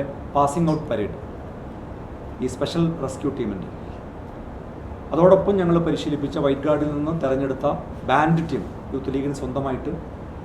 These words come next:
വൈറ്റ് ഗാർഡിന് സ്വന്തമായിട്ട് ഞങ്ങൾ രൂപപ്പെടുത്തിയ ബാൻഡ് ടീമിൻ്റെ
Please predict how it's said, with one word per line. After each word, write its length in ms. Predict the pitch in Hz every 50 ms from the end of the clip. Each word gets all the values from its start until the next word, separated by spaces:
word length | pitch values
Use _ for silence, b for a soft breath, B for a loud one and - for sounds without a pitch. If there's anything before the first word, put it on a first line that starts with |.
| - - - - - -
വൈറ്റ് 200 | 135 135 131 127 147
ഗാർഡിന് 240 | 151 147 151 147 -
സ്വന്തമായിട്ട് 440 | 147 131 131 135 139 139 135 117 120 131 131
ഞങ്ങൾ 140 | 127 127 127 127 127 127
രൂപപ്പെടുത്തിയ 500 | 123 127 123 - - - - - 147 127 - 123
ബാൻഡ് 280 | 123 131 147 156 160 - -
ടീമിൻ്റെ 340 | 131 120 120 117 120 135